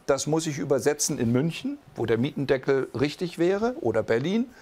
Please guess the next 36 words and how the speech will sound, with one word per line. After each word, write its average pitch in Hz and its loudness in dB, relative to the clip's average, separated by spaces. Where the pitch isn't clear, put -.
Aber 151 0
ich 160 -4
muss 185 2
es 160 -4
auch 156 0
an - 2
eine 139 2
Gemeinwohlbindung 147 0
in 139 2
Thüringen 196 0
so 214 0
transportieren, 170 0
dass 143 0
der 139 2
Wähler 156 2
überhaupt 147 0
noch 139 2
erkennt, 220 -2
dass 135 0
er, 139 2
dass, 135 0
dass 120 0
wir 202 2
Linke 214 2
seine 147 2
Sorge, 165 2
dass - -2
er 147 2
seine 135 0
Miete 208 0
nicht 135 0
mehr 117 2
bezahlen 127 -2
kann, 147 -2
verstanden 143 -2
haben. 78 -8